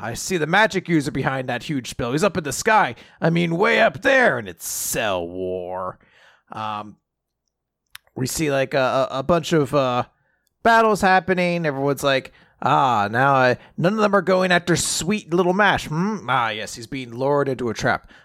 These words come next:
I suspect they possess a surefire way to stop him." And Dot's like, "Whoa, seriously, how do you do that?" Margaret says, "My woman's intuition." Dot says, "So you're a girl? You know, I was wondering about that." So I guess Margaret's trans, uh,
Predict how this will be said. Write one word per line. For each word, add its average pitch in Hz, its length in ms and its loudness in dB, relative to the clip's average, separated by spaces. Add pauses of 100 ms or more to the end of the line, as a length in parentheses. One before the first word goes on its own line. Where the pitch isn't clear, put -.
(160)
I 170 140 4
suspect - 500 -4
they 127 120 -2
possess 120 340 -4
a 120 40 -6
surefire 127 580 2
way 131 140 2
to 113 60 -4
stop - 440 -2
him." - 180 -10 (360)
And 101 360 -8
Dot's 113 260 0
like, - 120 -10
"Whoa, 220 360 2
seriously, 190 440 -2
how 202 60 4
do 220 60 0
you 220 80 -4
do 226 120 0
that?" 180 280 0
Margaret 101 360 -6
says, - 260 -6 (160)
"My 104 200 -4
woman's 226 460 0
intuition." 185 800 -2 (420)
Dot 123 180 -2
says, 131 240 -6 (100)
"So - 160 -4
you're 151 140 2
a 127 40 -6
girl? 202 440 2 (100)
You 156 100 -4
know, 294 160 4
I 311 40 6
was 294 120 2
wondering 214 300 2
about 131 300 0
that." 190 300 2 (180)
So 190 400 4 (260)
I - 80 0
guess 226 140 2
Margaret's 262 500 0 (240)
trans, 226 580 2 (400)
uh, 170 600 6